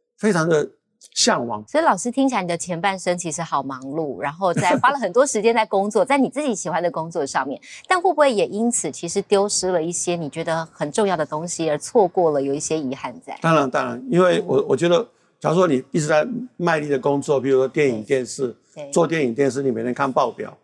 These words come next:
Speaker 1: 那时候你就会发现，你有没有享受这个，做这个事情的本身的快乐嘛？做电视的人，他有电视的快乐。我，我在电视台工作的时候，发现大家在做转播，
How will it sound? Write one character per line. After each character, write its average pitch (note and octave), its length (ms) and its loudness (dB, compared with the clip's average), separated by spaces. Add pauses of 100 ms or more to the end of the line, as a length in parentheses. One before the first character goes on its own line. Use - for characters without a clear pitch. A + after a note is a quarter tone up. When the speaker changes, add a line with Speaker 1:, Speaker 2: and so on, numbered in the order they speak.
(340)
Speaker 1:
那 F3 120 4
时 D3+ 80 2
候 D3 80 4
你 A#2 80 -2
就 B2 100 -4
会 C3+ 180 6
发 C3+ 180 0
现， B2+ 240 -2 (720)
你 F#3+ 80 6
有 G3 100 6
没 D#3 80 0
有 C#3 60 2
享 B2 200 -2
受 D3 160 6
这 C3+ 140 0
个， C3 80 2
做 D#3+ 300 2
这 C#3+ 100 -8
个 C3+ 80 0
事 B2+ 140 -2
情 C3 100 2
的 A#2 80 -4
本 G#2+ 160 -4
身 B2 100 -6
的 B2 80 -6
快 C3 220 0
乐 A#2 160 -4
嘛？ G#2+ 160 -10 (400)
做 F#3 160 4
电 F3+ 180 4
视 E3+ 140 0
的 C3+ 80 6
人， B2 100 0
他 C3+ 140 0
有 A#2+ 100 2
电 C3 200 2
视 B2+ 100 -4
的 B2 80 0
快 B2 220 0
乐。 A#2+ 180 -6 (320)
我， C3+ 160 2
我 C3+ 140 2
在 F3 100 4
电 E3+ 140 0
视 D3+ 40 0
台 C3 120 2
工 C#3 180 2
作 C#3+ 80 2
的 B2+ 80 2
时 B2 60 2
候， A#2 100 0
发 C3+ 100 2
现 C3+ 220 0 (180)
大 D3 120 -2
家 D3+ 120 4
在 D3+ 140 2
做 C#3 180 2
转 G#2+ 280 0
播， D3 420 4